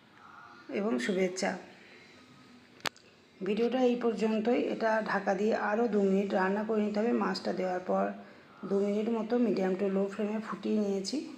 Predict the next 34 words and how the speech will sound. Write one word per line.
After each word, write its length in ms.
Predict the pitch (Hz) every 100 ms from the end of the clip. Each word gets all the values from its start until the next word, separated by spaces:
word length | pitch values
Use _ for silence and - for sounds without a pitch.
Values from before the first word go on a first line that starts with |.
| -
এবার 260 | 226 202 226
গ্যাসের 400 | 196 185 240 233
ফ্লেমটাকে 440 | - 196 101 98 208
অফ 380 | 85 180 -
রেখে 340 | 214 190 220 285 - - - - - - - -
দশ 280 | 196 196 196
মিনিট 180 | 220 240
স্ট্যান্ডিং 400 | - 233 202 202
টাইমে 340 | 226 233 233 226
রেখে 260 | 214 233
দেবো, 200 | 233 269
তারপরে 520 | 285 214 196 208 254
অন্য 280 | 262 190 185
একটা 320 | 185 185 254 277 - - - -
পাত্রে 380 | 196 185 220 233
ঢেলে 260 | 220 185
নেব। 280 | 180 175 190 - - - - - - - - - - - - - - - - 440 - - - - - - - - - - - - - - - - - - - - -
বন্ধুরা, 380 | 226 226 254 269
এটা 200 | 254 240
শুধু 280 | 220 240 262
ভাতের 340 | 202 202 233
সাথে 340 | 220 240 240 254
না, 320 | 240 226 254
রুটির 320 | 214 208 233
সাথেও 380 | 226 233 226 269
খেতে 280 | 269 226 233
খুবই 300 | 226 240 254
ভালো 220 | 220 214
লাগবে। 340 | 202 196 214 226
যারা 260 | 208 202
রা-, 160 | 202 190
ডিনারে 400 | 185 190 190 196
রুটি 280 | 190 185 220
খাও, 320 | 214 208